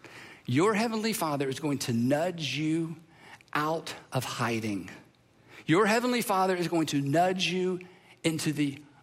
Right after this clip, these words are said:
open. Your Heavenly Father is going to nudge you to reveal the self you've become to the people you've hurt and deceived.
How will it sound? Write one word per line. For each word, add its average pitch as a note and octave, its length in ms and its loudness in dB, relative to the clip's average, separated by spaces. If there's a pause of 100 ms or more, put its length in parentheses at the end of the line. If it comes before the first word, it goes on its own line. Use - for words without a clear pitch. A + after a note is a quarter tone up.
(140)
open. - 440 -2 (440)
Your E3 120 4
Heavenly B3 380 2
Father G3 340 2
is F3+ 160 -4
going F3 200 0
to D#3+ 160 -2
nudge E3 440 0
you F3 160 -2
to - 160 0
reveal F#3 840 2 (400)
the D3 100 2
self G3 640 2
you've E3 340 -2
become G#2+ 600 -4 (400)
to C#3+ 100 0
the B2 120 0
people G3 440 0
you've C#3 240 -2
hurt C#3 440 -2 (920)
and B2 140 0
deceived. - 560 -4